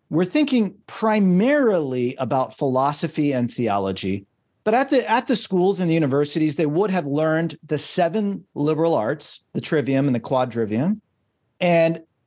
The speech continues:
in that studied philosophy, and then only moved on to theology after completing the seven liberal arts. So there, there was a broad range of study, but when we think of the fruit of the scholastic period,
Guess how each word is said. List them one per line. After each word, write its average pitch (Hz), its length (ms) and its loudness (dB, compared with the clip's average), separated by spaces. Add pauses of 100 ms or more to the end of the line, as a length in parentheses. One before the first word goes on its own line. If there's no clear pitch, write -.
(300)
in 254 260 4
that 139 300 0
studied 143 400 -2
philosophy, 120 800 -2 (220)
and 156 180 2
then 165 260 4
only 175 280 2
moved 151 280 0
on 135 160 2
to 131 120 -4
theology 117 640 0
after 123 320 -2
completing 113 480 -2
the 107 60 0
seven 107 380 -2
liberal 101 300 -2
arts. 92 220 -4
So 180 80 0
there, 202 140 2
there 202 140 2
was 254 160 0
a 226 40 2
broad 175 340 2
range 156 420 0
of 151 100 -4
study, 185 520 0 (440)
but 170 100 0
when 175 120 2
we 196 100 2
think 254 260 0
of 170 120 -2
the 156 120 -2
fruit 220 720 -2 (120)
of 165 140 0
the 165 100 0
scholastic 135 600 -2
period, 117 500 0